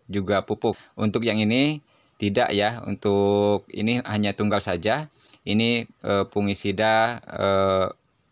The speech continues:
anorganik soalnya, teman-teman ya. Nah,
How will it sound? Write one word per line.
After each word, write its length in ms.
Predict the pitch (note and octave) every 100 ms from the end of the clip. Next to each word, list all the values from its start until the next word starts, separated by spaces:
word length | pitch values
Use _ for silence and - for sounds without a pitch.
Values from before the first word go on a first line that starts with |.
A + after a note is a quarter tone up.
| _
anorganik 560 | - G#2 G2+ G2 A#2 A#2
soalnya, 320 | - F#2+ F#2
teman-teman 320 | F#2 F2+ G2+
ya. 120 | F#2 F#2+ - _ _ _ _ _ _ _ _ _ _ - - -
Nah, 380 | B2 B2 G#2